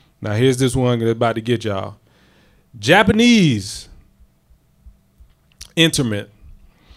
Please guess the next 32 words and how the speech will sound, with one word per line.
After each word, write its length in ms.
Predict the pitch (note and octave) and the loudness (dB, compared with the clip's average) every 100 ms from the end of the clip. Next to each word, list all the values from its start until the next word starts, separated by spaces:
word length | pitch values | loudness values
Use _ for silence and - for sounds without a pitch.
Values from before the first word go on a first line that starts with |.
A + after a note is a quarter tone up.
| - _ - | -20 _ -8
The 100 | G#2+ | -4
forced 400 | D#3 G3 F#3+ F#3+ | 2 2 2 -2
interment 400 | F3 D3+ D3+ B2 | -4 -2 -2 -2
of 80 | |
a 60 | A2 | -2
hundred 340 | B2 F3+ F#3+ | -2 -2 -2
and 160 | F3+ E3+ | -2 -2
twenty 260 | E3+ E3+ E3 | -2 0 0
thousand 500 | C3+ C3+ B2+ A#2+ G#2 | -2 -2 -2 -6 -4
Japanese 680 | A#2+ D#3+ - C#3+ D3 D3+ | -2 -2 -2 -2 -2 -2
Americans 800 | B2+ A#2+ B2+ C3+ A2 A2 G2+ G2+ - | -4 -2 0 0 -2 -6 -14 -14 -14
in 160 | C3 A2 | -10 -8
camps 760 | - - F3 G2+ - - - - _ _ _ A2+ | -8 -8 -6 -8 -12 -14 -14 -20 _ _ _ -8
during 340 | A#2+ A#2 G#2 | -6 -4 -6
World 300 | G#2 D3 F3+ | -2 0 -2
War 200 | E3+ D#3 | -4 -6
Two 400 | D3 - E3+ F#2+ - _ _ _ _ _ _ _ _ _ _ _ _ _ - | -8 -8 -8 -8 -14 _ _ _ _ _ _ _ _ _ _ _ _ _ -8
resulted 580 | A2 G#2 B2+ B2+ C3 B2+ | -6 0 0 0 -2 -4
in 120 | A2 | -6
about 360 | G#2+ G#2 G#2+ - | -4 -6 -6 -6
three 220 | C#3 D#3+ | -4 -2
point 300 | - C#3+ C3+ | -4 -4 -4
one 220 | C3+ B2+ | -6 -6
billion 520 | G#2+ A#2+ B2 B2 A2+ | -4 -2 0 -2 -4
in 80 | G#2 | -8
property 460 | - A2+ G#2+ A2 G#2 | -6 -6 -4 -6 -6
loss 340 | F#2+ G2 - | -6 -8 -10
and 160 | A2 G2 | -14 -14
six 320 | - C#3+ - | -10 -10 -8
point 340 | - C3+ A#2+ | -8 -6 -8
four 280 | - B2 A#2 | -8 -6 -6
billion 640 | G2+ A2 A#2 G#2 F#2+ F#2+ | -4 -4 -4 -6 -10 -16